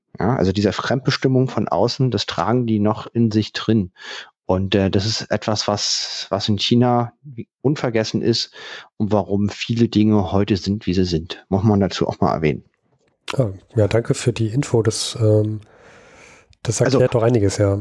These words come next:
Speaker 1: der letzte Punkt war meine Meinung, möchte ich erwähnen. So hab ich das wahrgenommen, als ich da war.
Speaker 2: Zu diesen, zu diesen Zeichen, äh, ist, hab ich letztens, ich glaube, es war bei Wer weiß denn sowas, hab ich gelernt, dass, ähm,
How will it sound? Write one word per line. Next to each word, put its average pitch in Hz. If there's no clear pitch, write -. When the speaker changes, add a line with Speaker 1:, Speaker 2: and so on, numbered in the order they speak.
Speaker 1:
der 113
letzte 117
Punkt 123
war 98
meine 95
Meinung, 87
möchte -
ich -
erwähnen. 85
So 87
hab -
ich -
das -
wahrgenommen, 90
als 78
ich -
da 76
war. 64
Speaker 2:
Zu -
diesen, 101
zu -
diesen -
Zeichen, 139
äh, 113
ist, -
hab -
ich -
letztens, -
ich -
glaube, 107
es 110
war 104
bei 101
Wer 101
weiß 107
denn 113
sowas, 120
hab 104
ich -
gelernt, 101
dass, -
ähm, 101